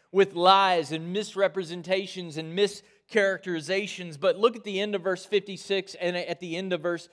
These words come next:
fifty-nine. In both cases, we learn that the testimony against Jesus is not consistent. Even their testimony about Jesus claiming to destroy the temple and rebuild it in three days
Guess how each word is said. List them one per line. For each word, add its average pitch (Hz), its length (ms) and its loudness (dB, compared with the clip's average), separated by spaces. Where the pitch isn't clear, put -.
fifty-nine. 170 680 0
In 160 140 -8
both 214 340 4
cases, 175 560 -2
we 185 180 -4
learn 196 380 0
that 190 140 -4
the 180 80 -6
testimony 196 760 0
against 170 380 -4
Jesus 160 500 -4
is 156 260 0
not 160 560 0
consistent. 104 580 -12
Even 233 300 4
their 202 160 6
testimony 202 640 2
about 180 320 2
Jesus 185 400 -6
claiming 208 480 -2
to 185 120 -2
destroy 208 460 0
the 170 120 -6
temple 185 540 -2
and 208 160 -2
rebuild 214 480 4
it 202 100 -6
in 190 140 -4
three 214 220 -6
days 180 420 2